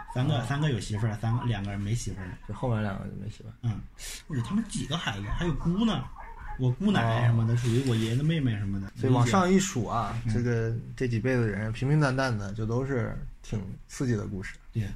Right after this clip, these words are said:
Speaker 2: 对，这人的一辈子一个转折。
Speaker 1: 对。
Speaker 2: 那跟我们完全就
Speaker 1: 然后还没打完呢。
Speaker 2: 嗯。
Speaker 1: 然后那个跟我五爷一块儿那个在澡堂里面搓澡的，嗯，说，说我，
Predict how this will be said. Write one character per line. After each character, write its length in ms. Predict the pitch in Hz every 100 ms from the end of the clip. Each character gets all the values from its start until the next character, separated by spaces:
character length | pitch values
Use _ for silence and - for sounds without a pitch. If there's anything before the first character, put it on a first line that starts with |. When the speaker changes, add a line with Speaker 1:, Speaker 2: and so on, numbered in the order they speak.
| -
Speaker 2:
对， 80 | 113 113
这 280 | 110 113 110
人 80 |
的 140 | 120 127
一 60 |
辈 180 | 120 131
子 140 | 120 113
一 80 |
个 80 | 120
转 200 | 123 110
折。 280 | 98 98 104 - -
Speaker 1:
对。 120 | 117 117 - - - - -
Speaker 2:
那 80 | 110
跟 180 | 110 120
我 60 | 117
们 200 | 107 117 113
完 100 | 113
全 40 | 117
就 40 |
Speaker 1:
然 60 | 113
后 160 | -
还 80 | 113
没 120 | 196
打 100 | 190
完 140 | 117 120
呢。 180 | 156 - -
Speaker 2:
嗯。 280 | 139 147 151 - - - -
Speaker 1:
然 120 | 123
后 140 | 120 151
那 140 | 156
个 680 | 147 135 131 123 123 123 120 - -
跟 100 | 160
我 120 | 170
五 100 | 170
爷 180 | 127 127 147
一 40 |
块 140 | 131 156
儿 60 |
那 140 | 151 139
个 240 | 135 123
在 120 | 139
澡 140 | 156 113
堂 220 | 110 127
里 80 | 147
面 180 | 120 117
搓 140 | -
澡 200 | 139 90
的， 160 | 90 90 - - - - -
嗯， 440 | 123 110 107 107 113
说， 320 | 120 110 104 - - - - - -
说 80 | 139 143 127
我， 180 | 107